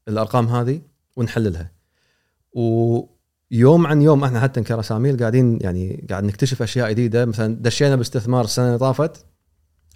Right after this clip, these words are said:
من ال-، من السنه اللي طافت الى اليوم تعلمنا اشياء جديده. اقول اخ حالاته كنت ساله هالسؤال وهالسؤال وهالسؤال.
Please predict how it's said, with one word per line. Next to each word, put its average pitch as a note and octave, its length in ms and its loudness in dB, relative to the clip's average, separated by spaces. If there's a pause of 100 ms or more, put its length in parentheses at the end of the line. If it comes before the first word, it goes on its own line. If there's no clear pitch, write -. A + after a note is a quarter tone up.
(480)
من B2+ 160 4
ال-، D3+ 200 2
من C#3+ 100 4
السنه C#3 220 2
اللي C3+ 160 4
طافت A#2 120 -2
الى C3+ 100 2
اليوم C#3 180 4
تعلمنا B2+ 400 4
اشياء B2+ 220 0
جديده. A#2+ 220 2
اقول A#2+ 120 -2
اخ - 180 -6
حالاته B2 320 0
كنت A#2 160 -4
ساله A2 400 0
هالسؤال A2 400 -2
وهالسؤال G#2 360 -4
وهالسؤال. F#2 380 -6